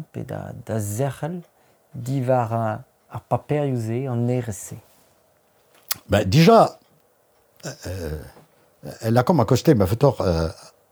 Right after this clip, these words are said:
Speaker 2: en, en, en damné, à guir très zo aze, a fait breonek. Puis, euh, aze, mais Marcel Botu de Gonzague Andrassé, oui, mais en, Andrassé, zo guir, euh, euh, très zo, le bet kavet aze. Hein,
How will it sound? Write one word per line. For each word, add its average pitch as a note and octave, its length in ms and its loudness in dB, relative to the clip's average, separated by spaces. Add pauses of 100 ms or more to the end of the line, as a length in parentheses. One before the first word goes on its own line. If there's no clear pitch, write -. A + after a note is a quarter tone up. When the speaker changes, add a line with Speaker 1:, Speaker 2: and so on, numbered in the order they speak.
Speaker 2:
en, D#2 280 -8
en, D#2 300 -12
en D#2+ 60 -6
damné, G2 440 2
à C#2 80 -6
guir F2 240 2
très - 200 2
zo A2+ 220 6 (440)
aze, F#2 500 4 (160)
a - 100 2
fait - 300 0 (640)
breonek. G2+ 600 2 (500)
Puis, - 140 6
euh, - 20 4 (920)
aze, G#2 280 4
mais E2 140 -4
Marcel F2+ 320 2
Botu F2 280 0
de A2 60 4
Gonzague E2+ 340 0
Andrassé, D#2+ 360 2
oui, F#3 240 6
mais G#2+ 180 4 (240)
en, E2+ 200 0
Andrassé, G2 380 4
zo F2 120 2 (120)
guir, E3 540 8
euh, D2 300 -4 (360)
euh, B1+ 320 -2
très - 200 0
zo, G#2+ 220 6
le - 180 -8
bet - 160 -8
kavet - 300 -14 (100)
aze. - 160 -18 (320)
Hein, - 60 -14